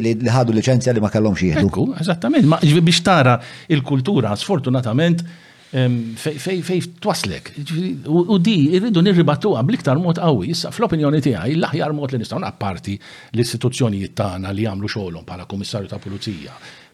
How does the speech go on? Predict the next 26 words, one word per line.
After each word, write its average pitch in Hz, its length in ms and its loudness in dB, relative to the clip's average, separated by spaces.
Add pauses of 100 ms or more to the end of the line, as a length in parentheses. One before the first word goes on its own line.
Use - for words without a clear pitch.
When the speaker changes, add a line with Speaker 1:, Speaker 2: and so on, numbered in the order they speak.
Speaker 2:
bħala 92 240 -12
awditur, 101 480 -4
kulħadd - 340 -2
jagħmel 107 300 -2
il-parti 110 340 -4
tiegħu, 110 320 -6
apparti 117 460 0
dik 120 260 4 (360)
biex - 260 -2
jur. 101 220 -2 (280)
Però 117 240 -2
il-, 135 380 -4
il-, 131 240 -8
l-iktar 160 400 -2
challenge 120 420 0
importanti 127 480 -2
huwa 87 160 -6
li 269 140 0
ndaħluha 277 400 2
fis-sentimenti 110 580 -2
ta' 101 140 -4
moħħna 110 240 -4
li 415 100 -4
m'għandekx 415 400 0
għalfejn 127 320 -2
jasra. 82 380 -10